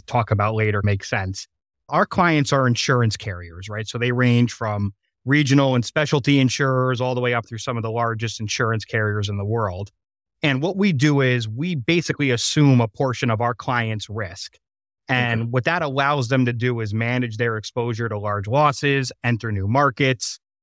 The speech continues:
Speaker 1: or allocate their capital more effectively by reducing their financial strain.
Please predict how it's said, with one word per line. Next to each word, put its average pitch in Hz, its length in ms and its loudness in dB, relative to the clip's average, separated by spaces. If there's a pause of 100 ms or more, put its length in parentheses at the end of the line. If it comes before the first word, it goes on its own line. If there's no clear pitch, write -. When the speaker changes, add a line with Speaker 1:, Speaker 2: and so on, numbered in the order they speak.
Speaker 1:
or 135 240 0
allocate 135 540 0
their 123 140 0
capital 120 520 -2
more 113 220 -2
effectively 113 1000 -4
by 117 120 0
reducing 113 560 -2
their 107 160 2
financial 110 640 0
strain. 98 520 -2